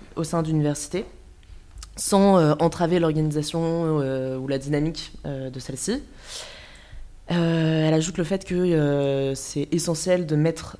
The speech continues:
euh, la théorie, euh, en lien avec la pratique. Donc, euh, c'est vraiment ce qu'ils essayent de faire. Euh, elle pense qu'ils arrivent à, à connecter, à faire les liens,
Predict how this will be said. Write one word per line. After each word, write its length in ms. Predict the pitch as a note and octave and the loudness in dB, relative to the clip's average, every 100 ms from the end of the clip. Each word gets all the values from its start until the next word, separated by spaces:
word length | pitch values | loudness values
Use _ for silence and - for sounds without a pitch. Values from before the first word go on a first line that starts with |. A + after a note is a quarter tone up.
| - | -6
euh, 300 | D3 C#3+ C#3 | -4 -4 -4
la 120 | C#3+ | -4
théorie, 500 | F3 E3 D#3+ E3+ D#3+ - - - - D3 | -2 -2 -2 -6 -10 -18 -20 -20 -14 -6
euh, 200 | C#3+ C#3 | -4 -2
en 120 | D3 | 0
lien 320 | D3 D3 E3+ D#3+ - | 0 0 -2 -6 -12
avec 200 | D3 C#3+ | -8 -6
la 80 | C#3 | -8
pratique. 460 | - C#3+ - - - - | -10 -12 -14 -16 -20 -10
Donc, 220 | D#3 D3 | -4 -4
euh, 100 | D3 | -4
c'est 140 | C#3+ D3 | -8 -6
vraiment 220 | D3 F3+ | -2 -2
ce 140 | G3 | -4
qu'ils 240 | - - E3 | -8 -8 -8
essayent 220 | D#3 F3+ | -4 -2
de 100 | D#3 | -2
faire. 380 | D3+ F3 G#3 - - - - - - | 0 0 0 -4 -20 -20 -20 -12 -4
Euh, 680 | D#3 D3+ C#3+ C#3+ C#3 C#3 D3+ | 0 0 0 0 -2 -4 -4
elle 140 | D#3 | -4
pense 200 | D#3 E3 | -4 -6
qu'ils 240 | - D#3+ D3+ | -6 -4 -2
arrivent 320 | D3+ F3+ D3+ - | -2 -2 -10 -16
à, 280 | - C#3+ C3+ | -8 -6 -4
à 80 | C#3+ | -6
connecter, 520 | C#3+ D3 C#3 - D#3 | -4 -4 -4 -4 -4
à 80 | C#3+ | -4
faire 140 | C3 C#3 | -6 -8
les 100 | C3 | -4
liens, 220 | D3 | -4